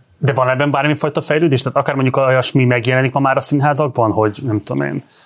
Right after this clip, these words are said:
van kondibérlet, vagy mondjak valamit. Van mondjuk pszichológus, akihez lehet fordulni, vagy bármilyen mentális segítség. Tehát azért ugye erről így elnagyoltan szoktunk beszélgetni, tehát ez egy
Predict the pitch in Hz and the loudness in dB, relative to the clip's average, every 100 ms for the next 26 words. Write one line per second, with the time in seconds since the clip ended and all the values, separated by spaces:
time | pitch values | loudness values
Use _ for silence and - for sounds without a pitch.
0 | _ 117 123 123 117 110 127 165 117 101 | _ -2 0 0 0 2 2 2 2 0
1 | 95 107 98 - 120 117 110 120 113 110 | 0 -2 -4 -4 -2 0 0 2 2 0
2 | 113 - - - 185 180 143 143 - 226 | -2 -6 -10 -4 0 2 2 0 0 0
3 | 175 135 113 104 98 139 - 117 117 117 | 2 2 0 0 0 -2 0 0 2 0
4 | - 127 127 127 147 147 139 135 135 120 | 0 0 0 0 0 0 0 -2 -2 0
5 | 143 151 131 135 139 143 147 - - 147 | 2 2 0 -2 0 0 -2 -12 -2 0
6 | 143 143 147 139 143 147 135 - - 131 | 2 0 -2 0 0 0 -2 -10 -6 -2
7 | 170 170 135 123 131 123 139 123 120 135 | 2 2 2 0 -2 0 0 0 2 0
8 | 127 123 127 127 127 127 123 - | 0 -2 -2 -2 0 0 -2 -6